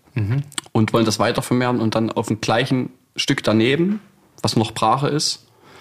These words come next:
Speaker 2: ähm, wollen wir diese alte Genetik nochmal als Jungstock pflanzen. Einfach, um diese nochmal zu vermehren und zu behalten und auch zu gu-, also zu gucken, wie sich das als Jungstock, ähm, ähm, ausprägt, ne?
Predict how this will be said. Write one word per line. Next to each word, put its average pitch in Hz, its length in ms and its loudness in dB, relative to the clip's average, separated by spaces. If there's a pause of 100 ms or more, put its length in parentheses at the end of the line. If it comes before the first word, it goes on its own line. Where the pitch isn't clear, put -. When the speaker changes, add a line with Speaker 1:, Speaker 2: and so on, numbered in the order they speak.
(440)
Speaker 2:
ähm, 107 720 0 (720)
wollen 110 380 2
wir 107 440 0 (760)
diese 131 480 -2
alte 131 260 0
Genetik 113 580 0
nochmal 113 280 -2
als - 200 -4
Jungstock 110 400 0
pflanzen. 104 460 -2 (180)
Einfach, 98 480 -6
um 101 160 -2
diese 104 240 -4
nochmal 98 260 -6
zu - 140 -10
vermehren 98 460 -4
und 95 380 -10 (200)
zu - 140 0
behalten 101 520 -4
und 101 280 -8 (100)
auch 110 100 2
zu - 260 -4
gu-, 143 180 0
also 101 220 -2
zu - 160 -2
gucken, 120 300 0 (280)
wie - 60 2
sich 110 140 2
das 104 160 -2
als - 220 -2
Jungstock, 120 480 0
ähm, 98 340 -2 (420)
ähm, 92 300 -2
ausprägt, 117 500 -2
ne? 107 200 -4